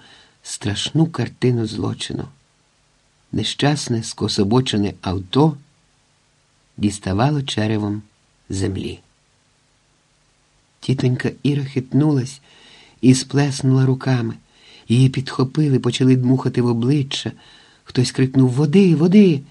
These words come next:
Дядько Микола тричі оббіг своє дітище, присідаючи біля кожного колеса.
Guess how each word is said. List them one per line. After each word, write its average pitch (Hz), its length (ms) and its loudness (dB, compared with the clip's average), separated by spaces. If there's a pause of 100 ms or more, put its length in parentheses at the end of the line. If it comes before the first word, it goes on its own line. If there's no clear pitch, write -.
(760)
Дядько 117 380 0
Микола 120 360 0
тричі 131 460 2
оббіг 113 540 4
своє 139 320 2
дітище, 135 540 0 (880)
присідаючи 123 680 2
біля 113 180 0
кожного 113 440 -2
колеса. - 500 -6